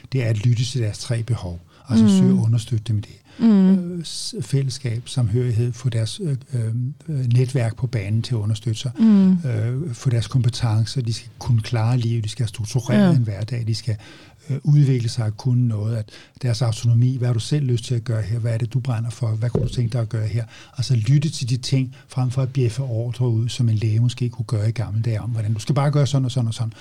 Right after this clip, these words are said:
Speaker 1: og så regne med, at det sker, for det kan vi bare gå hjem og beslutte. Men det kan vi
Speaker 2: Mm.
Speaker 1: overhovedet ikke.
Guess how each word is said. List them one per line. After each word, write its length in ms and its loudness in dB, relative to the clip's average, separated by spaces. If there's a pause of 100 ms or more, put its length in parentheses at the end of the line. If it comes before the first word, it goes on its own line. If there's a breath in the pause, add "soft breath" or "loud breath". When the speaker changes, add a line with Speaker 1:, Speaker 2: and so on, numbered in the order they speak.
(160 loud breath)
Speaker 1:
og 120 -6
så 100 0
regne 200 2
med, 80 2
at 60 -2
det 80 -2
sker, 260 -4
for 120 -8
det 120 0
kan 120 -4
vi 40 -4
bare 260 -4
gå 60 2
hjem 160 0
og 80 -2
beslutte. 480 -4 (260 loud breath)
Men 120 2
det 100 6
kan 100 6
vi 60 4
Speaker 2:
Mm. 60 4
Speaker 1:
overhovedet 480 2
ikke. 120 -10